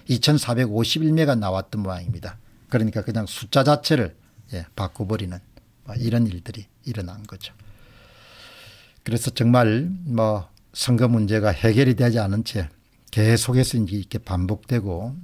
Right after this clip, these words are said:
기대를 모았던 윤석열 대통령도 이 문제에 대해서 주변 측근들의 포획됐는지, 뭐, 어떻게 됐는지 알 수가 없지만 어떻든, 뭐, 이렇게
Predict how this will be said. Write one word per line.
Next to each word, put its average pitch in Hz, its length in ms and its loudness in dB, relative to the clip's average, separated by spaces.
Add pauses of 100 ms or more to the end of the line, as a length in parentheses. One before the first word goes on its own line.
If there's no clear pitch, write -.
(160)
기대를 113 340 0
모았던 101 600 -2
윤석열 117 460 0
대통령도 107 800 0 (540)
이 117 140 2
문제에 113 420 4
대해서 101 460 -4 (760)
주변 104 280 0
측근들의 113 600 0
포획됐는지, 101 1000 -2 (300)
뭐, 87 220 -8
어떻게 101 420 -2
됐는지 107 340 -2
알 90 220 -4
수가 - 280 -4
없지만 104 440 -6 (500)
어떻든, 98 480 -6 (500)
뭐, 98 200 -10
이렇게 101 600 -6